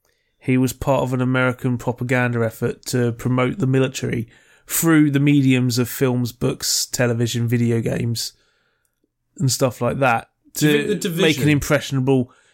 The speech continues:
Speaker 1: young audience want to join up to the army?
Speaker 2: Oh, he's a conservative.
Speaker 1: And now that they're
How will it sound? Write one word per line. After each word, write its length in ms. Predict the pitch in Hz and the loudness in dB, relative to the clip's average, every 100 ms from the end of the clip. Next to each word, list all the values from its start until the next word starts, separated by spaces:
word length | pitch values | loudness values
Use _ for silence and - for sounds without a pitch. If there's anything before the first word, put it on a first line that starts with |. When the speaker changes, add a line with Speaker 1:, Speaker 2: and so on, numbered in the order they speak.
| - | -6
Speaker 1:
young 580 | 139 147 135 131 127 117 _ _ | 2 2 2 0 -4 -6 _ _
audience 840 | - 156 147 135 123 120 - - - _ _ _ _ _ 135 | 0 4 4 4 0 -2 -2 -4 -4 _ _ _ _ _ 0
want 340 | 135 147 131 | 2 2 0
to 60 | 127 | -2
join 280 | 127 135 139 | 2 2 2
up 160 | 147 | -2
to 120 | - 123 | -4 -2
the 120 | 123 | -2
army? 340 | 117 - - | -2 -2 -2
Speaker 2:
Oh, 140 | 117 107 | 0 -2
he's 120 | 104 | -4
a 40 | |
conservative. 680 | 113 101 110 104 98 92 - | -6 -4 -2 -4 -6 -10 -2
Speaker 1:
And 160 | 139 147 | 0 2
now 260 | 151 151 | 4 4
that 120 | 151 | 2
they're 360 | 147 135 127 | 4 4 2